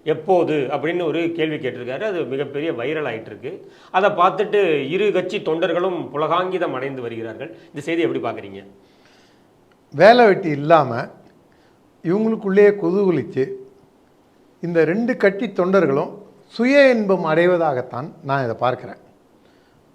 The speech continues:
Speaker 2: உங்களுக்கு வேற வேலையே இல்லையா? எப்போ பார்த்தாலும் ஸ்டா-, ஸ்டாலினையும் ராகுலையும் கரிச்சு கொட்டுறது தான் உங்களுக்கு வேலையா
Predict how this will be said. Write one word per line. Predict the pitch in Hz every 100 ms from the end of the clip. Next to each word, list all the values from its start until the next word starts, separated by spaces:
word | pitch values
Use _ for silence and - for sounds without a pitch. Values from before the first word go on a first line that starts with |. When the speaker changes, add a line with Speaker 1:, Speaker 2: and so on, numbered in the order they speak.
| _ _
Speaker 2:
உங்களுக்கு | - 185 180 175
வேற | 175 170
வேலையே | 190 214 214
இல்லையா? | 208 185 165 156 160 - - - _ _ _
எப்போ | 180 151 220
பார்த்தாலும் | 214 214 208 220
ஸ்டா-, | 220 185 196 208 196
ஸ்டாலினையும் | - 175 196 208 190 196 190
ராகுலையும் | 160 190 196 170 190 190
கரிச்சு | 190 190 226 233
கொட்டுறது | 190 190 175
தான் | 180 202
உங்களுக்கு | 175 156 143
வேலையா | 180 190 156 151